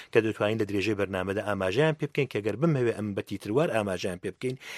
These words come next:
حمایەتی ئێرانە لە تێرۆریزم لە ناوچەدا، کەوە تەنانەت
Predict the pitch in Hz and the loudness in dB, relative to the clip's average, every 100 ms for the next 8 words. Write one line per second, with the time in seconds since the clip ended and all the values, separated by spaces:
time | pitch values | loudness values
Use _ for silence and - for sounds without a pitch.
0 | - - 147 127 110 107 135 - 131 127 | -12 -6 -2 2 2 4 2 0 -2 -4
1 | _ _ _ _ _ _ _ - - 110 | _ _ _ _ _ _ _ -4 6 6
2 | 117 127 117 117 123 117 113 117 120 123 | 8 4 4 2 2 2 4 2 2 2
3 | 117 - 135 135 - _ _ _ _ - | 2 2 0 -2 -6 _ _ _ _ -4
4 | 98 104 104 - - - 117 98 98 | 2 4 2 -2 -20 -4 -2 0 -2